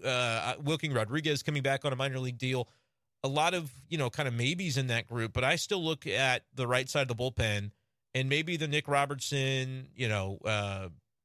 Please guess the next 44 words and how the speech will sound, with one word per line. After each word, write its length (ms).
Ryan 280
Fernandez 840
grouping 580
ends 220
up 140
being 180
something 300
that 120
the 80
Cardinals 540
can 180
find 500
one 340
right-handed 600
pitcher 320
that 220
they, 340
you 100
know, 120
they 100
didn't 280
really 360
have 240
before 500
or 220
they 120
didn't 180
know 80
that 140
they 80
could 140
count 220
on 140
before, 460
um, 460
and, 160
and 120
maybe 200
that 200
pans 260
out. 240
But 120
I, 80
I, 240